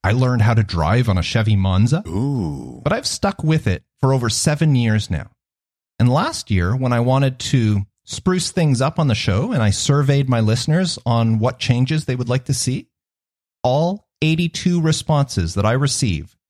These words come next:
Speaker 1: pleaded with me not to change the intro. It's one of the parts they love the most about the show because it shows them that I'm just a regular person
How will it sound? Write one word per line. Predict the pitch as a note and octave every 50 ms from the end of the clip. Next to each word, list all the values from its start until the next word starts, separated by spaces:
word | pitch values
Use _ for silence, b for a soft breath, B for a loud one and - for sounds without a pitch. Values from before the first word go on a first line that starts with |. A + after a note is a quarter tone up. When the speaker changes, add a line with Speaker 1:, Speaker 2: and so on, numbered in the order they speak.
| _ -
Speaker 1:
pleaded | - - - A#3 C#4 D#4 D#4+ - - F#2
with | E2+ D#2+ D2+ - -
me | F2+ F2 F2 E2 - _ _ _
not | - G#2+ A#2+ B2+ C3+ C3 A#2+ - -
to | - -
change | - - - G#2+ F#2 F#2 F2+ F2 F2+
the | G2+ G2+
intro. | G2+ G#2 G2+ - - E2 - - _ _ _ _ _ _ _ _ _ _ _
It's | - C#3+ - -
one | C#3+ C#3 D#3+ F#3
of | G3
the | F3
parts | E3+ - - D#3 D3 C3+ - -
they | C#3 C3+ B2+
love | A#2 A#2+ B2 B2+ C3 C3 B2+ A#2+
the | A#2+
most | A2 G#2+ A2 A2+ A2 -
about | G#2+ G#2+ G#2+ G2+
the | - F#2
show | - - - D3+ - - - - _ _ _ _ _ _ _ _ -
because | C3+ C3 D#3+ D#3 C#3
it | C#3+ D3
shows | - - F3 G3 B3 B3 D#3 A2+
them | G#2 F2+ E2+ F#2 G2 - _ _ _
that | - - -
I'm | C3+ D#3 F3 F#3+
just | D#3+ D#3 E3+ E3 - -
a |
regular | A2+ G#2 G#2+ A2+ A#2 C#3 C#3 C#3+
person | C#3 - - A2+ G#2 - - A2 G#2 G2+